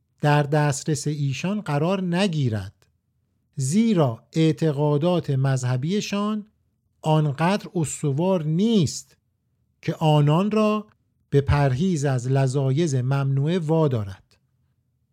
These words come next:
سادرلند ولکن نیست، همینطور ادامه می‌ده. تغییر لباس ایشان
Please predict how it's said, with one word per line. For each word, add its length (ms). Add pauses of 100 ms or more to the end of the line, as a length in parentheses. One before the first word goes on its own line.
(1080)
سادرلند 800
ولکن 400
نیست، 520 (220)
همینطور 540
ادامه 320
می‌ده. 320 (1000)
تغییر 520
لباس 400
ایشان 680